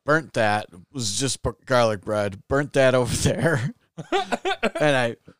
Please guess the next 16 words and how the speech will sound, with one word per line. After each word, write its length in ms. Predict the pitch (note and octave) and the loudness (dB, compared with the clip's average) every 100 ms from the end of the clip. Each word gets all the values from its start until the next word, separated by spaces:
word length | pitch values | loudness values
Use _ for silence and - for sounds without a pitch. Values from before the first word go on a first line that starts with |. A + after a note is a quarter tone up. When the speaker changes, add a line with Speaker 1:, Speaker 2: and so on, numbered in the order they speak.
| _ _ | _ _
Speaker 1:
um, 460 | B2 G#2+ F#2+ F2+ - _ _ _ _ _ | 0 0 0 -10 -16 _ _ _ _ _
Emery 300 | C3+ C#3 D3 | -2 0 2
likes 280 | C3+ B2 - | 4 2 0
Brussels 420 | B2 A2+ - A2 | 0 0 0 -6
sprouts. 520 | - G2+ G2 F#2 - - | -4 -2 -2 -2 -10 -12
I 280 | - A#2 A#2+ - | -2 2 2 -2
can't 460 | - B2 A#2+ A2+ - | -10 -6 -6 -6 -8
stand 500 | - - A#2 G#2+ F2 | -8 -6 -6 -6 -8
them. 240 | D#2+ E2+ F2+ G#3 | -10 -4 -4 0
Speaker 2:
<laughs> 200 | B3+ - | -2 -2
I 300 | D3 D#3 D3 C#3+ | 0 0 -2 -4
don't 120 | C3+ | -2
Speaker 1:
So, 340 | C3 B2+ A#2+ | 2 4 4
Speaker 2:
like 80 | A2+ | 4
'em 60 | G2+ | 0
either. 300 | A#2+ A#2+ B2+ | -6 -8 -10